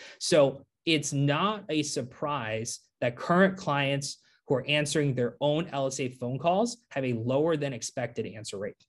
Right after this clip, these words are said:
<laughs> That's just no duh, right? So, uh, you know, Google approximately expects eighty percent of your phone calls to be answered. And, and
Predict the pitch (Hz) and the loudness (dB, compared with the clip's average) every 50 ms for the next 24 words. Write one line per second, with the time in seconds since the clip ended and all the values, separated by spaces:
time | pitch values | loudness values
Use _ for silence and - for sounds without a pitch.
0 | _ _ - - - - - - - - _ 131 131 127 127 - - 123 - - | _ _ -16 -14 -14 -14 -14 -18 -20 -6 _ 0 2 2 2 0 -2 -4 -2 0
1 | 127 131 131 127 127 120 113 107 98 107 - - _ _ _ - 120 120 117 123 | 4 6 6 8 8 6 4 2 0 -4 -8 -14 _ _ _ 0 2 2 2 2
2 | 127 127 - - - - - - - - - - 165 156 143 139 139 - - - | 0 -4 -10 -16 -18 -18 -18 -18 -10 -4 0 4 6 6 6 6 4 0 -8 -20
3 | _ _ _ - 147 143 135 131 113 - - 165 156 147 143 135 127 120 - - | _ _ _ 0 2 2 2 2 -2 -4 -6 -4 -2 0 0 0 0 -2 -4 -10
4 | _ - 135 - 185 233 254 233 269 220 185 - - 143 131 - - 165 147 156 | _ -18 -4 0 2 2 4 6 4 4 4 2 -4 -10 -10 -8 -6 -6 -6 -6
5 | - - 165 151 151 143 - 143 143 143 139 135 117 127 - - - - 135 131 | -6 -6 -6 -6 -6 -4 -2 -2 -2 -2 -2 -4 -6 -4 -4 -4 -4 -2 -2 -2
6 | 143 143 - - - - - _ _ _ _ - 165 175 185 190 208 214 202 - | -2 -2 -2 -4 -6 -6 -10 _ _ _ _ 0 2 4 4 4 4 2 2 0
7 | - 156 143 139 - - 139 131 123 117 117 - - _ _ _ - 143 131 127 | 0 0 0 0 -2 -2 -2 -2 -2 -4 -6 -8 -12 _ _ _ -2 0 2 2
8 | 131 120 120 - - 123 123 120 123 120 117 - - - 113 113 104 - 110 110 | 2 2 0 -2 -2 -2 -2 -2 -2 -2 -4 -4 -6 -8 -8 -8 -8 -8 -8 -8
9 | 107 104 - 110 107 107 - - 123 123 120 120 120 120 - - 135 127 123 113 | -6 -6 -4 -4 -4 -4 -6 -6 -4 -2 0 0 0 -2 -4 -2 0 0 2 2
10 | 113 | 0